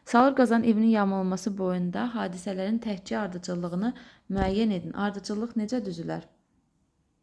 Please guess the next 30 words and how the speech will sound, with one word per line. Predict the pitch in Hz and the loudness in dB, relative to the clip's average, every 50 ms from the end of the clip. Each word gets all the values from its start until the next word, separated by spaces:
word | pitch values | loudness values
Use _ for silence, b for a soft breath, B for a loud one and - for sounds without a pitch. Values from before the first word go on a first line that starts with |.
| _ _ _ _ _ _ _ _ _ _ _ _ - _ - _ | _ _ _ _ _ _ _ _ _ _ _ _ -20 _ -18 _
Gəlin | - 226 226 240 214 190 | -2 0 2 2 2 2
baxaq. | 180 - - 180 175 - B B B B B B B | 0 -2 -6 -8 -10 -10 B B B B B B B
Qaraca | 220 233 233 226 254 | 4 4 4 4 2
çoban | 269 - 277 226 226 247 240 | 0 -2 -2 0 0 0 -2
sapan | - 233 220 240 240 220 214 | -2 -4 -4 -2 -4 -2 -2
daşı | 208 208 - - 208 | -4 -6 -4 -4 -4
ilə | 226 247 | -2 -2
üç | 240 240 - | -4 -6 -8
yüz | 220 - - | -10 -8 -6
kafiri | - 202 202 196 - 202 220 233 | -4 -4 -4 -4 -4 -4 -2 -2
öldürür. | - 208 196 185 170 180 180 175 180 190 220 180 - - | 0 0 0 -2 -2 -4 -4 -2 -2 -4 -4 -6 -8 -6
Bura | 214 233 | -2 -2
yazdıq | 240 226 196 180 - - 214 _ - | 0 -2 -2 -4 -6 -10 -14 _ -6
bir. | - 175 170 - - - _ _ _ _ _ _ _ - _ _ - | -4 -4 -4 -4 -8 -18 _ _ _ _ _ _ _ -20 _ _ -8
Aha. | 202 180 180 175 175 - - _ _ b b b b b b b b b b b b b b b b | -8 -6 -4 -4 -6 -8 -10 _ _ b b b b b b b b b b b b b b b b
Qazan | - 226 233 240 277 285 269 | 2 4 6 6 6 4 4
bəy | 254 247 240 | 2 0 -2
qara | - 220 214 220 233 240 - - | 0 0 0 0 -2 -4 -6 -4
qayğılı | 202 202 202 190 180 185 196 214 | -2 0 0 0 -2 -2 -2 -2
yuxu | 208 190 196 196 - 220 180 | -2 -4 -6 -4 -2 -2 0
görür. | 190 180 175 170 170 175 180 190 208 240 262 - B B B B B | 0 0 0 0 0 0 0 0 0 0 -2 -4 B B B B B
Bu | 196 202 262 302 311 277 214 165 101 107 - - | -2 0 2 4 4 4 2 0 -2 -6 -10 -4
Qaraca | - 202 202 202 - 214 | -2 0 0 0 -2 -4
çobanın | 214 - 214 190 190 196 | -6 -6 -6 -4 -2 -2
yuxusundan | 214 202 190 185 - - 190 190 190 190 | -2 -2 -4 -6 -10 -8 -6 -4 -4 -4
sonradır. | 185 185 - 170 165 165 160 - 175 | -6 -6 -8 -8 -6 -6 -6 -6 -4
Yəni | 175 180 175 170 175 175 - | -2 -2 -2 -2 -4 -4 -4
Qaraca | 185 180 180 180 196 | -2 -2 -2 -4 -6
çobanın | 180 - 185 180 175 170 185 202 | -8 -8 -8 -6 -6 -4 -6 -6
kafirlə | - 202 185 180 - 185 180 | -6 -8 -10 -8 -6 -6 -6